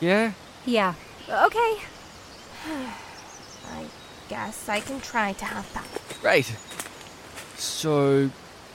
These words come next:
Speaker 1: according to the instructions online, we go around that bend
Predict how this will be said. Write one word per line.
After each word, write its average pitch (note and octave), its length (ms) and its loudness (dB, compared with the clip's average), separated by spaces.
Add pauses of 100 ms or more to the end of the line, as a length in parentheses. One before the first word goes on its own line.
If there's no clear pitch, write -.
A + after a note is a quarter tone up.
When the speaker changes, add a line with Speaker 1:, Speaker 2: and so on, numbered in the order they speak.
(240)
Speaker 1:
according C4 300 8
to A#3+ 60 8
the G3 100 6
instructions C#3+ 520 2
online, A2+ 500 4 (400)
we C3 80 -4
go D3 140 8
around A#2+ 360 4
that G3 280 6
bend B2+ 420 6